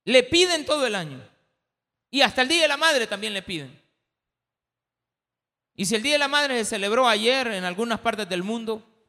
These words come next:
y en otras se está celebrando hoy porque es el segundo lunes, en otras es el segundo domingo de cada mes de mayo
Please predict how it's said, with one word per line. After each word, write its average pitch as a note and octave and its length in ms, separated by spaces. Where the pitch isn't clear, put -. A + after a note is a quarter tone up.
y E3 140
en D#3+ 100
otras G#3 260
se F#3 60
está F3+ 180
celebrando F3+ 540
hoy A3 220
porque E3+ 200
es E3+ 40
el D#3+ 80
segundo E3+ 380
lunes, A3+ 320
en F3 80
otras F#3 260
es F#3 80
el F3+ 80
segundo F3 360
domingo A3 640
de D3+ 140
cada E3+ 240
mes F3+ 240
de D3+ 80
mayo A3 360